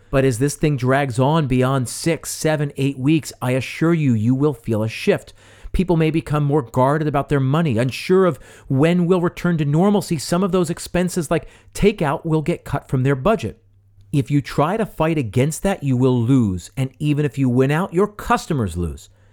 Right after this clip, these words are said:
So keep listening to your patrons and continue to deliver what they need.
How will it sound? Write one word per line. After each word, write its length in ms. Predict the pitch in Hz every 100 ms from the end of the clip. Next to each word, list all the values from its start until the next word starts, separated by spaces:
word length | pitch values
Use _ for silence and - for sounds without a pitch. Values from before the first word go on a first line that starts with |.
| _ - -
So 160 | -
keep 320 | 127 - 151 123
listening 400 | 139 143 175 180
to 60 |
your 120 | 185
patrons 560 | 208 - 117 - 120 120 - -
and 160 | 143 135
continue 500 | 143 120 - 131 147
to 180 | - 165
deliver 460 | 156 139 117 113
what 280 | 117 107 107
they 160 | 113 110
need. 400 | 113 113 92